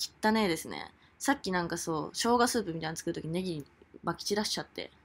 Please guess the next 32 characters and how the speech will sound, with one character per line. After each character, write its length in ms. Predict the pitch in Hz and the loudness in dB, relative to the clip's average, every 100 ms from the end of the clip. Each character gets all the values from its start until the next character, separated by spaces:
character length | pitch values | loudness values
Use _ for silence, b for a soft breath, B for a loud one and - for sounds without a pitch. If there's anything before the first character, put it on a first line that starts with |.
| _ _ | _ _
そ 140 | - 175 | -4 0
の 80 | |
ま 120 | 175 175 | 2 4
ん 80 | |
ま 140 | 175 175 | 4 4
で 340 | 147 143 139 | 2 2 0
ー 60 | 156 | 0
す。 160 | - - b b b _ _ | -4 -10 b b b _ _
<laughs> 20 | |
汚 760 | 240 - - 247 202 - 226 240 | 4 10 12 12 10 8 10 12
ね 160 | 233 | 12
え 40 | 214 | 10
な、 200 | 185 170 | 10 8
こ 100 | 180 | 4
こ 140 | 180 | 4
の 100 | 180 | 8
台 160 | 175 175 | 8 8
所。 400 | 180 - 190 175 339 175 160 - | 8 6 6 6 4 0 -2 -6
水 260 | 185 196 208 | -6 -6 -4
た 160 | 233 226 | -2 -4
く 140 | - | -4
さ 180 | - 240 | -6 -4
ん 80 | 226 | -4
吸 240 | 226 233 | -4 -6
っ 40 | 226 - - | -8 -8 0
て 140 | 220 | 2
る 160 | 254 269 | 4 2
ド 160 | 202 | 4
ラ 340 | 180 175 170 170 | 4 4 2 2
え 40 | |
も 220 | 170 156 | -2 -4
ん。 80 | 147 | -4